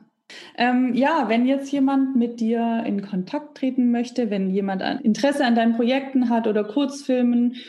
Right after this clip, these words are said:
wo kann man dich finden? Oder vielleicht auch, wenn jemand Interesse hat an, an dem, an der Kampfkunst.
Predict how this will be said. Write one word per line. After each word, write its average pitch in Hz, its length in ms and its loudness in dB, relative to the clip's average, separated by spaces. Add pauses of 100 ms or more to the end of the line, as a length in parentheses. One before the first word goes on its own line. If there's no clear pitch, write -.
(180)
wo 240 180 2
kann 240 240 2
man 214 180 2
dich 202 200 -4
finden? 262 260 2
Oder 226 260 2
vielleicht 233 400 0
auch, 220 140 -2
wenn 220 140 2
jemand 214 360 0
Interesse 214 600 0
hat 202 280 -4
an, 196 320 -2
an 196 280 -2
dem, 190 340 -2
an 202 140 -2
der 190 100 0
Kampfkunst. 277 960 -2